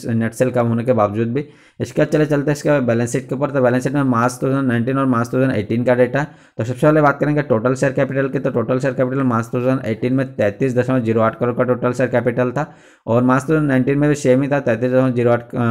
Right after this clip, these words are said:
करोड़ का टोटल शेयर कैपिटल ही था। इसके बाद बात करते हैं नेटवर्थ की। तो नेटवर्थ आप देख सकते हो मार्च टू थाउजेंड एटीन में तीन हज़ार पाँच सौ तेरह दशमलव छियानवे, अ,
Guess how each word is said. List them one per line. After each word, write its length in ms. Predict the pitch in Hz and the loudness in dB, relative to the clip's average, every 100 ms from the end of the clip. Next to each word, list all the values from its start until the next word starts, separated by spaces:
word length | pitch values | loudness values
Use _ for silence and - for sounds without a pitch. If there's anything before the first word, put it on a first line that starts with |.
| 113 104 | 0 -2
करोड़ 200 | 120 120 | -2 0
का 80 | 120 | -2
टोटल 260 | 113 120 | -4 -6
शेयर 180 | 117 123 | -2 -2
कैपिटल 320 | 120 113 117 | 0 -2 2
ही 100 | 131 | 0
था। 320 | 131 139 - _ _ _ _ _ _ _ _ - - | 0 -6 -8 _ _ _ _ _ _ _ _ -20 -8
इसके 200 | 113 - | -6 2
बाद 100 | 143 | 4
बात 200 | 143 135 | 4 2
करते 200 | 139 135 | -2 0
हैं 80 | 143 | 0
नेटवर्थ 380 | 127 120 135 127 | 2 2 0 0
की। 80 | 139 | -4
तो 100 | 139 | 0
नेटवर्थ 380 | 127 123 139 143 | 0 0 0 0
आप 80 | |
देख 100 | 131 | -2
सकते 120 | 147 131 | -2 -2
हो 80 | |
मार्च 160 | 117 123 | -2 -2
टू 60 | 139 | -2
थाउजेंड 380 | 135 139 139 - | -2 -2 -2 -2
एटीन 300 | 113 131 131 | -2 0 0
में 160 | 135 131 | 0 0
तीन 200 | 127 131 | 0 2
हज़ार 200 | 135 135 | 0 0
पाँच 240 | 117 113 | -2 -2
सौ 60 | 127 | -4
तेरह 280 | 113 120 | 0 2
दशमलव 200 | 127 127 | 2 0
छियानवे, 500 | 131 127 107 110 123 | -4 -2 0 2 2
अ, 120 | 131 | 2